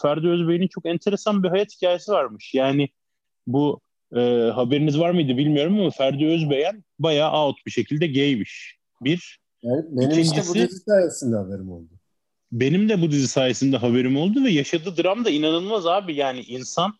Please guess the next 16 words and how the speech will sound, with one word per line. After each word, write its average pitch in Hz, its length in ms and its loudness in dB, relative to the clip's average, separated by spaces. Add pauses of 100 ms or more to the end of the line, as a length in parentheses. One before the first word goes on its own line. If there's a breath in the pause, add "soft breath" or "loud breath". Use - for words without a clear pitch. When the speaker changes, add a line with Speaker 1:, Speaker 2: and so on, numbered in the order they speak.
(460)
Speaker 1:
sevdiği 143 580 0
adamı, 143 360 2
birlikte 143 360 0
olduğu 156 240 2
adamı 143 300 0
hani 143 200 2
hukuka - 440 -4
karşı 123 180 -2
korumak 143 460 0
için - 260 -12 (140)
hani 135 140 0
evlenemiyorum 170 800 2
bari 151 220 2
evlat 147 300 2
edineyim 127 420 2
demiş. 98 500 -6